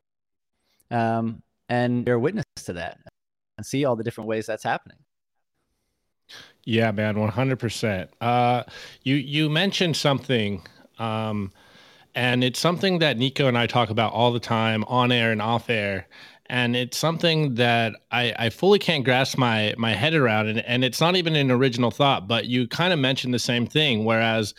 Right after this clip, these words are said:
Speaker 2: you know, something about Bitcoin, uh, it literally, like, excuse my French, everyone, but it just, it mind fucks you so much, like, that you have to reorient
Speaker 1: <laughs>
Speaker 2: everything about yourself.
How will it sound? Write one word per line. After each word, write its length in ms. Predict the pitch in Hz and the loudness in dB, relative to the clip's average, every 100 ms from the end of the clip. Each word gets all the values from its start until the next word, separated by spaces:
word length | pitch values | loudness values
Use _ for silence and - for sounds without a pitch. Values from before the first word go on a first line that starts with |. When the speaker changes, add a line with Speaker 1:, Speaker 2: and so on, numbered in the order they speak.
| - - - | -16 -16 -6
Speaker 2:
you 60 | 147 | 0
know, 80 | 139 | 2
something 340 | - 196 240 | 2 2 2
about 320 | 220 185 113 | 4 2 2
Bitcoin, 640 | 117 143 - 117 98 90 87 _ _ _ _ | 0 0 2 2 2 -2 -6 _ _ _ _
uh, 340 | 113 117 113 120 | 0 2 0 -2
it 160 | 127 | -4
literally, 760 | 131 156 208 202 170 151 131 117 | -2 0 4 4 4 4 4 2
like, 340 | 127 120 - _ - _ _ | 0 -2 -4 _ -20 _ _
excuse 300 | - 233 202 | -4 2 4
my 120 | 185 | 4
French, 320 | - 156 135 | 2 -2 0
everyone, 380 | 131 123 120 120 | 0 2 2 2
but 140 | 147 - | 0 2
it 140 | 170 | 2
just, 180 | 175 - 170 | 2 2 -2
it 140 | 156 | 2
mind 380 | 147 156 202 208 | 4 4 2 2
fucks 300 | 190 185 - | 0 0 -2
you 120 | 151 | -2
so 320 | - - 156 | 0 2 4
much, 500 | 156 120 - - - _ _ | 4 2 -2 -8 -10 _ _
like, 380 | 131 123 113 - | -2 -2 -4 -6
that 300 | 139 131 143 | -4 0 0
you 160 | 151 151 | 2 2
have 300 | 120 170 165 | 2 -2 0
to 120 | 180 139 | 0 0
reorient 1000 | 147 180 143 151 165 143 131 - 127 110 | 0 2 4 4 4 2 -2 -4 -8 -6
Speaker 1:
<laughs> 40 | - | -2
Speaker 2:
everything 640 | 180 208 240 - 202 190 | 0 2 0 0 -2 0
about 360 | 151 143 147 143 | 0 0 -2 0
yourself. 680 | 131 117 - 113 107 - | -2 0 0 0 0 -4